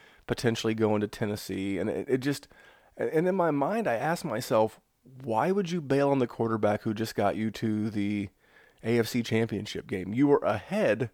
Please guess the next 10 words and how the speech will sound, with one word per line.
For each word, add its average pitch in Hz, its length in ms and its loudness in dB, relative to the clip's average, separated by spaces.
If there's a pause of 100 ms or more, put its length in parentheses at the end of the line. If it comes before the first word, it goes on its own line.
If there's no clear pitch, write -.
(540)
of, 107 540 2 (200)
you 120 120 0
know, 104 280 2 (120)
Kansas 143 360 0
City, 151 260 0
the 113 120 2
eventual 113 460 0
Super 143 220 -4
Bowl 117 200 2
champions." 143 720 -6